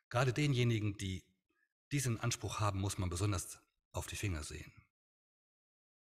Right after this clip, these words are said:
In der Moderne hat sich nichts allgemeiner durchgesetzt als die Überzeugung, dass Macht korrumpiert. Also die Moderne ist im Grunde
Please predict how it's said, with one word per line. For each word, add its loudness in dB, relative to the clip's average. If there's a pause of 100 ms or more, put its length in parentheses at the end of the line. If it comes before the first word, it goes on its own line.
(1000)
In 6
der 6
Moderne 6
hat 2
sich 0
nichts 2
allgemeiner 2
durchgesetzt -2
als -4
die -6
Überzeugung, 0
dass 0
Macht 2
korrumpiert. 2
Also 0
die 0
Moderne 2
ist -4
im -2
Grunde -2